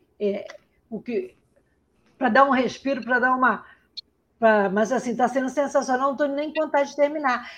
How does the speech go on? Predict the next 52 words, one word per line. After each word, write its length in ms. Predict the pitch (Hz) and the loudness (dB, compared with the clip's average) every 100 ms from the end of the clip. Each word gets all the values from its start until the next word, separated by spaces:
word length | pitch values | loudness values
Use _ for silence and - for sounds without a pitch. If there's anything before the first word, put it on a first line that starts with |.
| - | -10
mas, 160 | - 233 | -4 -2
assim, 200 | 240 247 | -2 0
eu 80 | 226 | -2
sei 240 | 247 247 | 0 -2
que, 300 | 240 214 180 - _ | 0 -2 -4 -14 _
que 100 | - | -4
é 60 | 214 | -2
cansativo 680 | 214 202 208 185 - 254 214 | 0 -2 -2 -4 -6 -6 -4
pra 140 | 202 | -2
você, 640 | 180 175 - 208 226 220 - _ _ | -2 -4 0 2 4 0 -6 _ _
e, 380 | 214 208 196 180 - _ _ - | -2 2 2 2 -8 _ _ -8
mas 140 | 208 | -4
o 60 | 233 | -2
pessoal 360 | 240 240 240 | -2 -2 -2
tá 120 | 262 | 0
gostando 500 | 226 220 - 262 233 | 2 2 2 0 0
muito. 420 | 208 233 240 247 - _ _ _ | 0 0 -4 -8 -12 _ _ _
É, 200 | 226 214 _ _ - - | -6 -6 _ _ -18 0
só 180 | 339 | 2
pra 120 | 339 381 | 4 4
gente 320 | 311 - 247 | 2 -6 -8
terminar, 560 | - 262 240 214 247 254 | 0 2 4 2 2 0
antes 100 | 220 | -2
de 60 | |
você 200 | 220 233 | -4 0
dar 120 | 220 208 | 2 4
o 40 | |
recado 360 | 202 202 185 175 | 2 -2 -6 -4
final, 440 | 196 262 269 185 - - - | 0 2 2 0 -12 -20 -4
é, 180 | 240 240 | 0 0
eu 80 | 240 | 0
queria 200 | 262 269 | 0 0
que 40 | |
você 100 | 302 | 0
falasse 260 | 285 294 285 | 0 0 0
um 40 | |
pouquinho 280 | 285 285 302 | -4 -2 -4
do 100 | 285 | 0
documentário 600 | 294 294 285 285 277 277 | 0 0 -6 2 4 4
A 40 | |
Arte 240 | 254 269 254 | 2 -2 -2
do 60 | |
Renascimento, 840 | 254 262 254 277 247 254 226 202 185 _ _ _ _ _ | -4 -4 -6 -8 -6 -6 -6 -8 -10 _ _ _ _ _
que 100 | 240 | 0
é 60 | 262 | 2
o 60 | |
registro 640 | 254 254 180 294 320 320 294 | 2 0 0 -2 -2 -4 0
desse 320 | 269 294 302 | 0 0 -2
momento 540 | 285 294 254 285 285 | -2 -2 -2 -4 -6
seu, 340 | 254 - 240 240 | -14 -4 -2 -2
né, 220 | 226 233 | -4 -4
de, 400 | 190 208 190 180 | -6 0 0 0